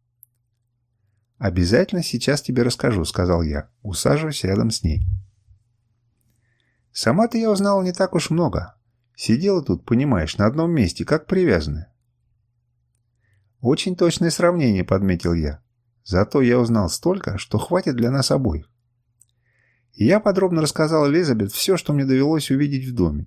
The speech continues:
и в горах. Она была чрезвычайно заинтригована, хотя временами на ее лице отражался испуг. Когда я поведал о том,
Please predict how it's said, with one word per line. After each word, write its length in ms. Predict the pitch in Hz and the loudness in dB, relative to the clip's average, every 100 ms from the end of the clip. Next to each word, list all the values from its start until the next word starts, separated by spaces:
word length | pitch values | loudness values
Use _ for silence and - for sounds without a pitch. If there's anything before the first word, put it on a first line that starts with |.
| - | -6
и 80 | 123 | -4
в 60 | |
горах. 440 | 160 123 73 - _ _ _ _ _ _ _ _ _ _ _ | 0 0 0 -4 _ _ _ _ _ _ _ _ _ _ _
Она 260 | - 175 156 | -2 0 0
была 220 | 202 196 | 0 -2
чрезвычайно 640 | - 160 151 151 185 175 165 | 0 -2 -2 -2 0 0 0
заинтригована, 840 | 147 170 196 180 117 76 76 90 _ | 0 -2 -2 0 0 0 -6 -12 _
хотя 380 | - 117 - 131 | -4 -2 0 0
временами 480 | 127 143 202 190 | 2 0 0 0
на 100 | 131 | 0
ее 240 | 123 131 127 | 2 2 2
лице 280 | 123 - 185 | 0 -2 -4
отражался 540 | - 120 156 143 160 | -2 0 0 0 -2
испуг. 380 | - - 76 - _ _ _ _ _ _ _ _ _ | -4 -4 -6 -6 _ _ _ _ _ _ _ _ _
Когда 320 | - 123 156 | 0 2 4
я 80 | 170 | 2
поведал 400 | 165 165 165 160 | 4 4 4 4
о 80 | 165 | 2
том, 340 | 170 247 240 | 2 0 0